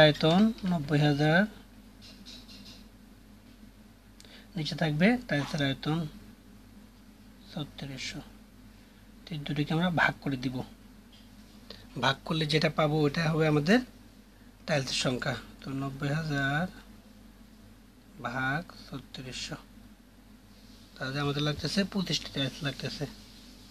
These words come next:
পঁচিশটি। তাহলে আমাদের পঁচিশটি টাইলস লাগতেছে এই রুমটিতে, একটি রুমে। তা এখন তিনটি রুমে কতগুলো লাগবে?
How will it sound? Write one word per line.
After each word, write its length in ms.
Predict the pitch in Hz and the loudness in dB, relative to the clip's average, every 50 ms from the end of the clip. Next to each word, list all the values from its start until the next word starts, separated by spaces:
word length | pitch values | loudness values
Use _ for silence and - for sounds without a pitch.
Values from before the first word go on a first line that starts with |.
| - - - - - - - - - - - - - | -20 -20 -20 -20 -20 -20 -20 -20 -20 -20 -20 -20 -20
পঁচিশটি। 540 | - - - - - 147 - - - 147 - - - - - - - - - - - - - - - - - - - - - - - - - - - - - - - - - - - - - - - | -20 -16 -14 -8 -4 -4 -4 -4 -4 -10 -10 -12 -14 -16 -18 -18 -20 -18 -18 -18 -18 -18 -20 -20 -20 -20 -20 -20 -20 -20 -20 -20 -20 -20 -20 -20 -20 -20 -18 -18 -18 -18 -20 -20 -20 -20 -18 -18 -16
তাহলে 180 | - - 147 143 | -10 -6 -2 -2
আমাদের 160 | 143 151 180 180 | 0 0 0 2
পঁচিশটি 320 | - 185 170 - 143 - - - | 2 0 2 2 -2 -2 0 2
টাইলস 180 | 160 143 127 - 160 | 2 2 2 2 0
লাগতেছে 360 | 160 - - 175 - - 226 269 320 - - - - - - - - | -2 0 -2 -4 4 6 6 6 6 2 -6 -14 -16 -16 -12 2 4
এই 60 | 185 165 151 | 6 8 8
রুমটিতে, 360 | 147 139 135 143 135 123 - 135 135 | 8 8 8 6 2 2 4 2 2
একটি 140 | 131 - - 143 | 2 2 2 4
রুমে। 200 | 127 117 120 113 110 - - - - - | 4 4 2 0 -2 -8 -14 -16 -16 -4
তা 60 | - - 180 170 | 4 6 6 8
এখন 120 | 185 185 180 - | 8 6 8 10
তিনটি 200 | 208 196 185 202 | 10 10 10 12
রুমে 160 | 190 202 196 185 | 12 12 12 10
কতগুলো 280 | 185 180 185 180 180 180 180 | 8 6 6 6 10 10 10
লাগবে? 220 | 170 160 156 170 | 10 8 6 2